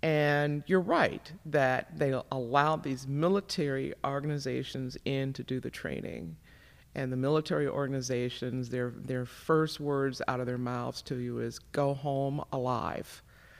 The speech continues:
See every situation as your potential death. Now, if I'm doing any job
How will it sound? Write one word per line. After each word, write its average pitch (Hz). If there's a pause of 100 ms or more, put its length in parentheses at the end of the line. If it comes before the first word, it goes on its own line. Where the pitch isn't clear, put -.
(600)
See -
every 180
situation 131 (160)
as 135
your 135
potential 131
death. 123 (1500)
Now, 139
if 131
I'm 185
doing 151 (120)
any 156
job 143